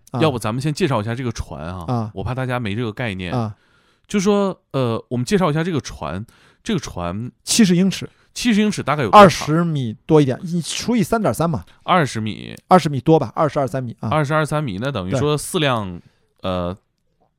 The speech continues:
Speaker 2: 中大型轿车。
Speaker 1: 啊，可以这么说，对，对，对。
Speaker 2: 四个轿车排一长排。
Speaker 1: 是。
Speaker 2: 你们有多少个人？
Speaker 1: 十六到二十个，不一定。
Speaker 2: 那你们在这里面一个
Speaker 1: 嗯。
Speaker 2: 航程里面大概最长多长时间？
Speaker 1: 一个月。
Speaker 2: 就是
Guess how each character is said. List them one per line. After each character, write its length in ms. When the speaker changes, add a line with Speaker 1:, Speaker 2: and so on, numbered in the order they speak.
Speaker 2:
中 200
大 180
型 420
轿 160
车。 260
Speaker 1:
啊， 100
可 120
以 60
这 80
么 60
说， 240
对， 180
对， 120
对。 20
Speaker 2:
四 180
个 80
轿 160
车 160
排 220
一 80
长 180
排。 340
Speaker 1:
是。 300
Speaker 2:
你 80
们 60
有 60
多 120
少 80
个 80
人？ 200
Speaker 1:
十 260
六 140
到 80
二 160
十 120
个， 120
不 100
一 80
定。 160
Speaker 2:
那 120
你 140
们 100
在 180
这 140
里 100
面 240
一 140
个 560
Speaker 1:
嗯。 220
Speaker 2:
航 260
程 180
里 140
面 240
大 160
概 300
最 140
长 240
多 80
长 140
时 100
间？ 120
Speaker 1:
一 120
个 80
月。 160
Speaker 2:
就 120
是 160